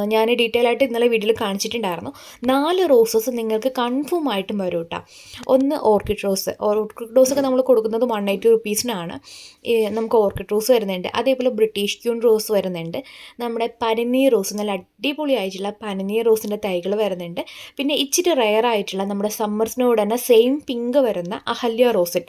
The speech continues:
അഹല്യ റോസ്. അപ്പോൾ ഈ ഒരു നാല് റോസ് നിങ്ങൾക്ക്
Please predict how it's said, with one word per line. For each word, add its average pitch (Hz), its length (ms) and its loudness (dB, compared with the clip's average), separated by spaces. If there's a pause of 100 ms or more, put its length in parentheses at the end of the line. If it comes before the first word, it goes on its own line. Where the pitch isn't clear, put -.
(380)
അഹല്യ 254 300 2
റോസ്. 180 320 -2 (380)
അപ്പോൾ 254 200 2
ഈ 262 200 0
ഒരു 294 140 4
നാല് 262 480 2
റോസ് 226 280 6
നിങ്ങൾക്ക് 196 320 -4